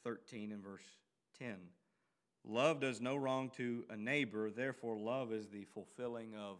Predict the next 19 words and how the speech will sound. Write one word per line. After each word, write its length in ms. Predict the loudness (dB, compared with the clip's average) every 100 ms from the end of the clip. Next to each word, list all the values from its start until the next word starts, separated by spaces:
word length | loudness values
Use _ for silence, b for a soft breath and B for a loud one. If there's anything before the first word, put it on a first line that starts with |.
| -12
the 80 | -12
law." 400 | -10 -10 -12 -20 _ _ _ _ _ _ _ _ _ _ _ _ _ _ _ _ _ _ -2
See, 160 | 2
Paul 260 | 2 4 4
wants 200 | 4 2
the 100 | -2
Ephesians 400 | 0 0 0 -2
to 120 | -2
develop 520 | -2 2 4 2 -2 -16 _ _ _ _ -6
and 180 | 0 6
know 460 | 10 8 6 0 -6 -18 _ _ _ _ 4
this 220 | 4 4
genuine 800 | 0 0 8 12 12 12 10 10
love 420 | 12 12 12 12
that 120 | 8
is 160 | 6 6
rooted 460 | 12 12 12 10 12
in 320 | 12 12 8 0 -6
true 680 | -4 6 10 12 12 10